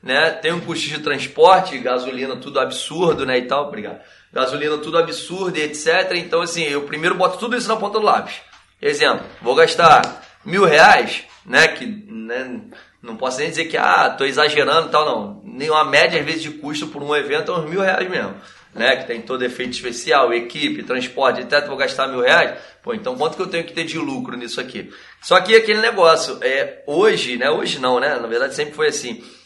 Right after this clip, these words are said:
É, a questão do, do, do, do meu segmento, né? Quando você consegue alcançar um patamar X, mano, você pode cobrar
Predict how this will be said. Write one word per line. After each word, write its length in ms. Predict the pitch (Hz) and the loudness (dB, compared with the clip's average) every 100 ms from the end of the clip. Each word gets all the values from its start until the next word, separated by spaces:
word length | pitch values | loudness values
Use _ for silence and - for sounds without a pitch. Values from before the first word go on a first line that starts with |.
| _ | _
É, 800 | 120 120 123 123 123 120 117 117 - | -2 0 2 2 2 2 0 -4 -4
a 120 | 135 | -4
questão 500 | - 165 - 175 208 | -2 -6 -2 -2 -2
do, 320 | 175 175 160 | -6 -8 -8
do, 340 | 151 131 135 127 127 - - 113 | -10 -12 -12 -14 -16 -20 -20 -12
do, 180 | 139 143 | -10 -8
do 100 | 139 | -8
meu 180 | 139 196 | 0 0
segmento, 800 | 196 165 131 123 170 196 - 117 | 0 -4 -4 0 0 0 -4 -6
né? 300 | 123 165 165 - _ - | -2 -2 -2 -16 _ -10
Quando 160 | 147 | -8
você 260 | 170 175 196 | -4 -4 -4
consegue 300 | 196 190 190 | -4 -2 -2
alcançar 440 | 190 165 - 143 | -2 -4 -4 -4
um 100 | 143 | -2
patamar 480 | 139 135 131 123 120 | -2 -2 -2 -4 -6
X, 600 | - - 175 180 - - - _ _ _ | -6 -6 -6 -8 -8 -10 -14 _ _ _
mano, 380 | - 202 165 120 | -8 -2 0 -2
você 260 | 123 139 - | -6 -8 -6
pode 240 | 151 - | -4 -4
cobrar 580 | - 165 156 156 - - | -4 -2 2 4 2 -4